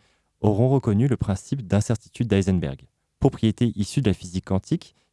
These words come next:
qui affirme qu'on ne peut pas connaître précisément la vitesse et la position d'une particule. Et c'est bien une question théorique et non expérimentale. Est-ce que tout est lié ? Oui. Est-ce un complot ? Je ne crois pas,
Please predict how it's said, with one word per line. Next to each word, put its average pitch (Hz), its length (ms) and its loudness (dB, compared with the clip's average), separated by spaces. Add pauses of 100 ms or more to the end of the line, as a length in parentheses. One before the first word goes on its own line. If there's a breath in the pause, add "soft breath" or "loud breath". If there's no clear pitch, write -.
qui - 160 0
affirme 139 440 0
qu'on 104 140 0
ne 92 40 -2
peut 139 100 -2
pas 151 120 0
connaître 113 260 -2
précisément 98 680 -2 (400)
la 107 120 4
vitesse 113 520 0
et 104 60 0
la 92 120 2
position 127 400 0
d'une 98 160 0
particule. 92 560 -4 (140)
Et - 60 -20
c'est - 120 -6
bien 110 100 4
une 123 60 4
question 90 380 -4
théorique 113 500 0
et 85 120 0
non 117 280 0
expérimentale. 113 640 -2 (360)
Est-ce 123 140 2
que 143 80 6
tout 202 240 2
est 110 80 2
lié ? 117 200 4 (460)
Oui. 110 260 4 (560)
Est-ce 147 200 4
un 147 40 2
complot ? 139 460 2 (400)
Je 120 100 2
ne 117 40 4
crois 90 160 -2
pas, 87 220 -2